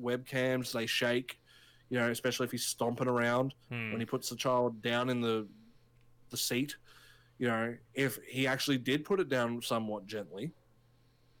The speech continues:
Speaker 1: um, you know, regardless, he still got in its face to scream.
Speaker 2: Yeah.
Speaker 1: And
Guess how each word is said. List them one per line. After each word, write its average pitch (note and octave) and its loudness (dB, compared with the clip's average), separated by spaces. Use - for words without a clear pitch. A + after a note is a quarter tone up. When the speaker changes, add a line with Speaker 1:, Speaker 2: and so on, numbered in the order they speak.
Speaker 1:
um, A2 0
you B2+ -2
know, A#2 2
regardless, C3+ 2
he C#3+ 0
still D3 2
got C3 0
in C3+ 0
its D#3+ -2
face A#2+ -4
to - -10
scream. C#3 -2
Speaker 2:
Yeah. A2+ 0
Speaker 1:
And C3 0